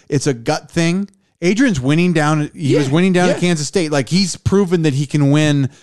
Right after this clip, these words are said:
Speaker 2: Right.
Speaker 1: against, you know, quality teams in the right situation. I just think Casey, uh, has shown me the ability to make throws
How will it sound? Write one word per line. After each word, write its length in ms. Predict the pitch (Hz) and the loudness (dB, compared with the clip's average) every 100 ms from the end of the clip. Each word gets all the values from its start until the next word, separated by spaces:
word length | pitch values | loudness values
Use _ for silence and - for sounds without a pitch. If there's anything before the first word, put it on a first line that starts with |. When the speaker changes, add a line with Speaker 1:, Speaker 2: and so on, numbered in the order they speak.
| _ | _
Speaker 2:
Right. 120 | 131 | -4
Speaker 1:
against, 480 | 143 139 131 - - | 0 0 -2 -8 -4
you 100 | 151 | 0
know, 140 | 127 | 2
quality 400 | 120 139 139 135 123 | 0 -2 -2 -2 -2
teams 480 | 151 139 123 - - _ _ | 0 0 0 -4 -14 _ _
in 120 | 127 | -2
the 80 | 127 | 0
right 220 | 127 127 | 0 -2
situation. 640 | - 113 120 131 131 113 92 _ _ _ _ _ - | -4 -6 -2 0 0 -4 -6 _ _ _ _ _ -4
I 100 | 147 | 0
just 220 | 190 - | 0 0
think 220 | 185 147 _ - | -2 -4 _ -14
Casey, 800 | - 160 160 - 175 175 185 - | -2 0 0 0 -2 -2 -4 -10
uh, 80 | 165 - _ _ _ _ _ _ _ _ _ _ - | -20 -20 _ _ _ _ _ _ _ _ _ _ -10
has 300 | - - 139 | -4 -2 -2
shown 360 | - 175 175 170 | 0 0 0 0
me 80 | 156 | 0
the 120 | 139 | 0
ability 360 | 123 147 151 | 2 0 2
to 60 | 127 | 2
make 220 | 135 143 | 0 -2
throws 760 | - - 156 170 139 117 113 - | -6 -4 0 2 2 0 -2 -8